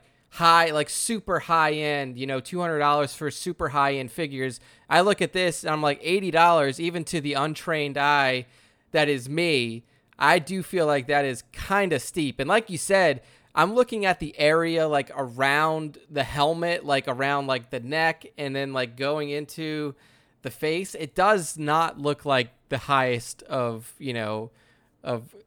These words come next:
I don't wanna say the highest of quality, but it's definitely, like, something does feel off about it, like you said.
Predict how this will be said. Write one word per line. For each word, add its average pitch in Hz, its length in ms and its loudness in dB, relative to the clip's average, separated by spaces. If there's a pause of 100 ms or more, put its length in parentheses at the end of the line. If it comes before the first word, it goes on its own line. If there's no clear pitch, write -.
I 160 80 -2
don't 180 80 2
wanna 165 140 2
say 151 120 -2
the 131 80 -4
highest 147 300 -2
of 123 80 -16
quality, 233 500 6
but 180 100 -2
it's 165 160 -4
definitely, 175 600 -2
like, 143 160 -2
something 202 380 -2
does 156 360 2
feel 147 320 -2
off 139 380 2
about 120 280 0
it, 110 80 -6
like 120 220 -4
you 123 80 -8
said. - 460 -6